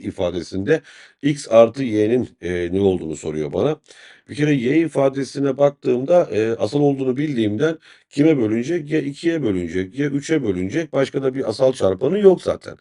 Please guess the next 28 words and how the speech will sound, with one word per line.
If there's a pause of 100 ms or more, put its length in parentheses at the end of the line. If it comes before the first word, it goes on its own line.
(400)
Peki
ikiye
bölündüğünde
yani
y
ifadesi
iki
olduğunda (360)
ne
olacak? (340)
Hemen
dedim
ki
x
ifadesi
yirmi
dört
bölü
iki,
on
iki,
bir
daha
ne
yaptı?
On
üç
yaptı.